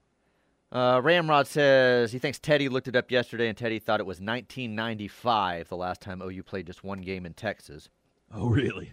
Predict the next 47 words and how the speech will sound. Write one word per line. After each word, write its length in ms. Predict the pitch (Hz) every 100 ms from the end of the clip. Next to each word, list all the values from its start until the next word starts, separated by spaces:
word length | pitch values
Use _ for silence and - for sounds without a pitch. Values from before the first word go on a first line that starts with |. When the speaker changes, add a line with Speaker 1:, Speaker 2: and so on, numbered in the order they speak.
| _
Speaker 1:
Someone 320 | - 175 175
corrected 380 | 135 143 131 107
you 80 | 117
on 100 | 104
that, 140 | 104
too, 140 | - 113
and 100 | 95
said, 180 | 107 87
"By 160 | 107
the 80 | 101
way, 220 | 98 101
they'll 160 | 87 101
play 240 | - 104
two, 420 | 87 - 117 85 - _ _ _ _
uh, 220 | - 90 80
Texas 460 | 120 113 - 98
and 80 | 143
the 160 | 175 180
Speaker 2:
Oh, 60 | 156
Speaker 1:
Big 100 | 117
Speaker 2:
Big 60 | 127
Speaker 1:
Twelve 160 | 117
Speaker 2:
Twelve. 140 | 123 117
Speaker 1:
Championship." 640 | 127 120 - - 175 156
Speaker 2:
<laughs> 0 |
Okay, 220 | 240 202 135 120
Speaker 1:
Yes. 80 |
Speaker 2:
I 20 | 127
got 240 | 135 110
you. 60 | 123
Speaker 1:
Yeah. 120 | 90 - -
Speaker 2:
My 180 | 139
bad. 320 | 143 107 95 -
You're 160 | 127 120
right. 220 | 95 - 123 - _
Speaker 1:
Uh, 580 | - 139 135 135 131 131
this 240 | 135 196
texter 440 | - 190 180 175 165
says, 280 | 170 147 160
"O 180 | 233 285
U 220 | 240 247
Texas 520 | - 208 196 196 170
is 260 | 175 170 135
not 560 | 269 302 254 - - - _ _ _ _ -
a 160 | 170 156
neutral 460 | 139 240 - 254
site." 460 | - 190 139 -